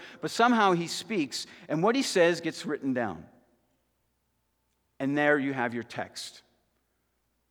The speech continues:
The text, what is written down as God speaks into that situation.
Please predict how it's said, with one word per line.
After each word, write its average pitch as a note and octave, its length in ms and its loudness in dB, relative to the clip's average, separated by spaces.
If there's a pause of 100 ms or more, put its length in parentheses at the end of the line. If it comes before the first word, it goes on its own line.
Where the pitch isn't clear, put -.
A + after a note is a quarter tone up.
(720)
The C3 100 -10
text, - 460 0
what D3+ 200 2
is G3 160 2
written G3+ 380 2
down D3+ 340 2
as C#3+ 140 -4
God C3+ 280 0
speaks - 680 -6
into C3+ 840 2 (200)
that C3+ 420 -2
situation. A2 800 -8